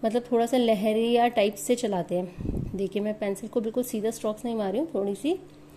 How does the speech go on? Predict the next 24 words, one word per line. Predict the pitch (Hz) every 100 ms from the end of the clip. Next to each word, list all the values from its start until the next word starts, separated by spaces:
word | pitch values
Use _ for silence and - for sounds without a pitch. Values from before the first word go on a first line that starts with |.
| - - -
इस | -
तरीके | 214 202 226
से | 247
वेव्स | 214 202 214 208 -
वाली | 208 208
लुक | 196 185
देके | 180 190 196 311 - - - - - -
मैं | 190 220 320 - - - - - - - - - - - - - - -
अप्लाई | - 208 180
कर | 175
रही | 175
हूँ। | 175
तो | -
ऐसे | 208 214
करते | 269 254 254
हुए | 262
आप | 285 277
नीचे | 214 247
वाला | 226 233
पार्ट | 220 214 240
थोड़ा | 226
डार्क | 208 190
करें | 190 226 269
और | 226